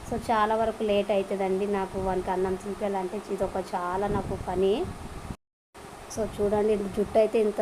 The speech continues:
సన్నగా అయిపోయిందండి. చాలా దొడ్డుగా ఉండేది, చా-, చిన్-, చిన్నగా ఉన్నా పర్లేదు, దొడ్డుగా ఉండే. So, ఇక్కడిక్కడ చాలా ఊడిపోయింది, అన్నీ వాడుతున్నాను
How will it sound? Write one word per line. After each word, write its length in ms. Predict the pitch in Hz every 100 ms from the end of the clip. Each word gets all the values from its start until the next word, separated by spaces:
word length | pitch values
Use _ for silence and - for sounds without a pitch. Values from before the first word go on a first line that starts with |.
| 202
సన్నగా 420 | 202 190 196 214 202
అయిపోయిందండి. 560 | 190 202 202 196 196 208 214
చాలా 240 | 202 202 196
దొడ్డుగా 280 | 180 208 233
ఉండేది, 280 | 220 202 277 -
చా-, 240 | 226 208 190
చిన్-, 260 | 226 214 202
చిన్నగా 320 | 233 226 240
ఉన్నా 180 | 240 240 240
పర్లేదు, 320 | 233 247 247
దొడ్డుగా 340 | 220 208 226 233 202
ఉండే. 220 | 196 277 - - - - -
So, 80 | 233 220
ఇక్కడిక్కడ 400 | 226 226 226 240 233
చాలా 220 | 214 208 214
ఊడిపోయింది, 460 | 214 208 220 208
అన్నీ 360 | 190 196 214 214 214 202
వాడుతున్నాను 600 | 196 190 185 208 208